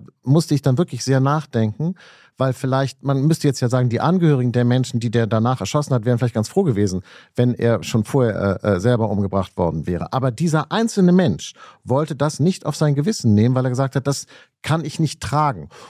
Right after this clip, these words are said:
Und das finde ich ethisch, gerade in diesen ganzen Themen, mit denen wir es hier im Moment zu tun haben, wie weit helfen wir der Ukraine, wie stehen wir dazu, was die Israelis in Gaza machen, wie stehen wir überhaupt sozusagen zum Leid der Welt,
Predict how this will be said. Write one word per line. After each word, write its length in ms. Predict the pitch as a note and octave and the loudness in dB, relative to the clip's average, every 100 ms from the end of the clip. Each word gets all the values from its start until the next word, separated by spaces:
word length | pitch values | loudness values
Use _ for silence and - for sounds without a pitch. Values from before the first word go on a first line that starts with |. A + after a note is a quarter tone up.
| - | -4
Und 180 | - E3+ | 0 2
das 140 | F3+ | 0
finde 300 | - F#3+ E3 | 2 2 2
ich 400 | A2+ C3+ - - _ _ - | 0 -2 -4 -20 _ _ 0
ethisch, 600 | F3+ G#3+ C#3 F3 - - _ _ | 0 2 0 -2 -6 -12 _ _
gerade 340 | - C#3+ F#3+ C#3 | -2 2 2 2
in 100 | C#3+ | 0
diesen 220 | C#3+ C#3 | 2 2
ganzen 280 | D3 C#3+ C3+ | 2 0 2
Themen, 200 | F#3 G3+ | 4 4
mit 140 | D3+ | 4
denen 140 | C#3 C3+ | 2 4
wir 100 | C#3 | 2
es 80 | - | 2
hier 120 | C3 | 2
im 40 | |
Moment 280 | C3 C3 C3+ | 2 2 0
zu 100 | - | -2
tun 260 | C3 D#3+ C#3+ | -2 2 4
haben, 200 | C3 B2 | 2 0
wie 100 | C#3 | 0
weit 220 | C3+ A2+ | 0 0
helfen 320 | C3 C3 B2 | -2 -2 -2
wir 100 | C3 | 0
der 140 | B2 A#2 | 0 0
Ukraine, 540 | C3 - A2+ A#2+ A#2 - - - | -2 -2 0 2 0 -4 -18 -2
wie 140 | B2+ | 0
stehen 280 | - C#3 C#3 | 2 2 2
wir 120 | B2+ | 2
dazu, 340 | B2 A#2 - A#2+ | 0 -2 0 0
was 160 | A#2+ | 0
die 100 | - | -2
Israelis 520 | B2 - A2+ C3 C3 | -4 -2 0 2 2
in 100 | B2+ | 2
Gaza 380 | A#2+ A#2 A2+ A2+ | 2 2 0 0
machen, 360 | G#2+ G#2 A#2 G#2+ | 0 0 -2 -4
wie 80 | A2 | -2
stehen 220 | C#3 C#3+ | 0 2
wir 80 | C3 | 2
überhaupt 380 | A#2+ B2+ - | 0 0 -2
sozusagen 320 | E3 C3+ A#2 A2+ | -4 -2 0 0
zum 180 | A#2 | 2
Leid 300 | A2+ A2 G#2+ | 2 2 0
der 160 | A2+ F#2+ | -2 0
Welt, 260 | G#2 B2+ | 2 2